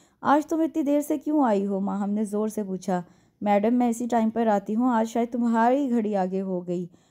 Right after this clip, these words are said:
वो लापरवाही से आगे बढ़ी। "एक मिनट अरीबा, वो बात ये है कि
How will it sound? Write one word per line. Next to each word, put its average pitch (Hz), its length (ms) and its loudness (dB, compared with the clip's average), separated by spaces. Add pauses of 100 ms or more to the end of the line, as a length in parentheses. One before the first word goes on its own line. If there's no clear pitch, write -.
(160)
वो 269 80 0
लापरवाही 277 500 4
से 226 160 -2
आगे 196 240 -2
बढ़ी। 180 400 -2
"एक 262 220 -2
मिनट 254 200 0
अरीबा, 208 360 0
वो 254 180 2
बात 208 340 0
ये 214 140 2
है 226 160 2
कि 233 200 0